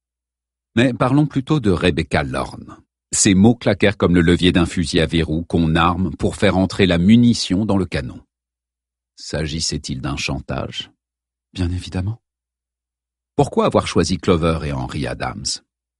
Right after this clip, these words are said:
Ils étaient riches. Elle était faible. À l'époque, en mille huit cent quatre-vingt-cinq, Lucan avait besoin d'argent pour aller en Europe. Rien n'était plus facile que de faire chanter le couple Adams.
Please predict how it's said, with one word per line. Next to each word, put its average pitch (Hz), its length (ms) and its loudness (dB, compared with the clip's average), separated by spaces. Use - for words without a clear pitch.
Ils 101 220 -6
étaient 110 180 -4
riches. 120 400 -8
Elle 117 120 -2
était - 160 -10
faible. 139 420 -10
À 123 80 4
l'époque, 180 340 2
en 143 80 4
mille 135 180 4
huit 143 100 2
cent 147 180 2
quatre-vingt-cinq, 135 720 0
Lucan 160 260 4
avait 139 180 4
besoin 131 300 4
d'argent 120 340 0
pour 104 200 -6
aller 107 100 0
en 101 100 2
Europe. 95 420 -4
Rien 156 240 2
n'était 131 260 -4
plus - 160 -6
facile 131 360 -2
que 127 100 0
de 117 80 4
faire 127 200 -2
chanter 123 300 -2
le 117 80 -4
couple - 240 -8
Adams. 127 280 -4